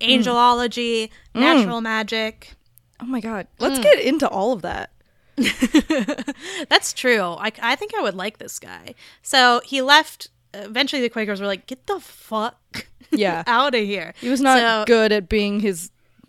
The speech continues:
Speaker 1: you know, very regular
Speaker 2: Yeah.
Speaker 1: Christian-y, Quakery self.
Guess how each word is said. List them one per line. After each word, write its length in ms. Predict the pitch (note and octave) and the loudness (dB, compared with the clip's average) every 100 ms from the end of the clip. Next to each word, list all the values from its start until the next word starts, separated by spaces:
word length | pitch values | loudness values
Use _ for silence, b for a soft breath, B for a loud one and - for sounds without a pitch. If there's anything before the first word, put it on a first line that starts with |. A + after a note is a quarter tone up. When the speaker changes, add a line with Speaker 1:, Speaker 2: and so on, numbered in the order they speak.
| _ | _
Speaker 1:
you 280 | F3 G3 G#3 | -14 -8 -4
know, 160 | F#3 F3+ | -4 -2
very 300 | F#3+ F3+ F#3 | 0 0 -2
regular 720 | F#3 F3+ F#3 F3+ F3+ E3+ F3 _ _ _ _ | -4 -2 -2 -2 -2 -4 -8 _ _ _ _
Speaker 2:
Yeah. 60 | - _ _ _ - | -20 _ _ _ -10
Speaker 1:
Christian-y, 800 | - G#3+ - F#3 G3 F#3 F3+ E3+ _ _ _ _ F#3 F3+ | -4 -4 -4 -6 -6 -6 -8 -10 _ _ _ _ -20 -6
Quakery 460 | A#3 G3+ F#3+ F#3 F#3 | -2 -2 -4 -6 -6
self. 540 | F#3+ D#3+ - - | -8 -8 -10 -14